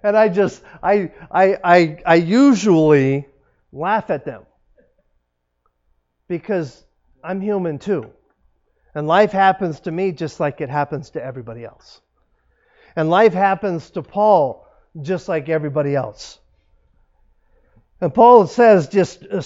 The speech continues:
just straight up, he says, "I, I have a long way to go with, with my walk with God. I have not apprehended." Um, the word perfect here, um, that he uses, um, uh, let's see, wh-, um,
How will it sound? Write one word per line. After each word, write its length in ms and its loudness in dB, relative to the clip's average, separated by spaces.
just 180 -4
straight 300 2
up, 160 8
he 100 4
says, 320 2
"I, 300 -4
I 160 2
have 300 4
a 80 6
long 540 2
way 200 2
to 80 0
go 220 0
with, 280 0
with 320 -6
my 200 -2
walk 300 -4
with 140 -8
God. 240 -4
I 200 -4
have 380 -6
not 260 -6
apprehended." 680 -4
Um, 380 4
the 120 0
word 320 -4
perfect 580 -2
here, 380 0
um, 520 6
that 240 2
he 180 2
uses, 540 2
um, 540 6
uh, 180 -14
let's 200 -6
see, 160 -4
wh-, 240 -2
um, 560 -2